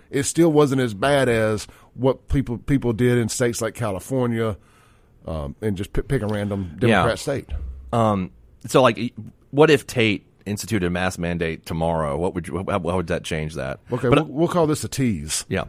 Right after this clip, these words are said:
Speaker 1: And, uh, let's take a break real quick, and I'll tell you on the other side of the
Speaker 2: All
Speaker 1: break.
Speaker 2: right.
Speaker 1: This is the Clay Edwards Show with Sean York Cron. We'll be right back on one oh three point nine F M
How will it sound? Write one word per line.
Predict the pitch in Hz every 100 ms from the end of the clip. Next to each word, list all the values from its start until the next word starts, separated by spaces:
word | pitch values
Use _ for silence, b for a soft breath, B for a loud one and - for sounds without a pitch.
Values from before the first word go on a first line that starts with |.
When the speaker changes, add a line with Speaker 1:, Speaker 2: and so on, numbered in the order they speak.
| 104
Speaker 1:
And, | 110
uh, | 113
let's | 120
take | - 110
a |
break | 95 120
real | 104
quick, | 101 113 110
and | 98 82 -
I'll | 120
tell | 147
you | 127 95
on | 101
the |
other | 101
side | 113
of | 107
the |
Speaker 2:
All | 101 90
Speaker 1:
break. | -
Speaker 2:
right. | -
Speaker 1:
This | 92 107
is | 127
the | 113
Clay | 120 127
Edwards | 127 117
Show | - 127
with | 110
Sean | 127 127
York | 139
Cron. | 123 113 110 95
We'll | 104
be | 98
right | 104
back | 117 123 95
on | 87
one | 104
oh |
three | 104 120
point | 120 107
nine | 123 113
F | 110
M | 131 107